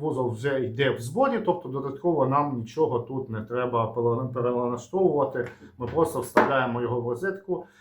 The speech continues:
і встановлюємо температуру теплоносія, котра нам потрібна. І все. І далі все у нас вже працює, безпосередньо працює в автоматичному режимі.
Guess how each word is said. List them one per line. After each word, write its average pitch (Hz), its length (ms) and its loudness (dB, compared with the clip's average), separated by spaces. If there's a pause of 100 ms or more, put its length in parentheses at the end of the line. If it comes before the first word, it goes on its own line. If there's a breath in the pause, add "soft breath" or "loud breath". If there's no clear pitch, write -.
(120)
і 147 160 -4
встановлюємо 123 680 0
температуру 117 540 -2
теплоносія, 110 680 -4
котра 120 320 -4
нам 110 220 -2
потрібна. - 440 -18 (840 soft breath)
І 208 200 -4
все. 123 440 -2
І 147 60 -8
далі 208 260 6
все 180 260 0
у 151 140 0
нас 139 260 -2
вже 110 300 -4
працює, 175 540 -2
безпосередньо 131 720 -6
працює 127 360 -4
в 113 80 0
автоматичному 110 680 -8
режимі. 113 300 -16